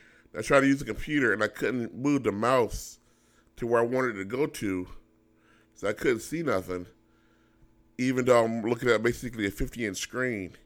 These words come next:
And then, so I tried to, try, tried on my bed on, with a little, uh, little touchpad, and once again, could not control it. I was like, "I don't,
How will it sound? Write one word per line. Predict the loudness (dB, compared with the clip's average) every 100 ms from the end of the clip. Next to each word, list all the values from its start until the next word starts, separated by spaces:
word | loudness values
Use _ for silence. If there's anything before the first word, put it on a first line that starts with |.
| _ _ _ _ _ _ _ _ _ -2
And | -2 2
then, | 0 2
so | 2
I |
tried | 4 4 4
to, |
try, | 2 0 4 4
tried | 0 0 2 4
on |
my | 4
bed | 2 4 4 4 0 -10 -18 _ -20 _ _ _ _ _
on, | -2 0 0 0
with | 0
a | 0
little, | 4 4 6 4
uh, | 4 4 2 -2 -10 -20 _ _ _ _ _ _ _ _ _
little | -6 -4 -4 -6 -16 _ -6
touchpad, | 0 0 4 4 6 2 -2 -10 _ _ _ _ _
and | -6 -2
once | -2 -4
again, | -4 -2 -2 -4 -12 _ _
could | -4 -2 0
not | 0 2 0 -2 -12
control | -12 -10 -2 0 0
it. | -4 -8
I | -4 -4
was |
like, | -2 -4 -4
"I | -2
don't, | -2 -4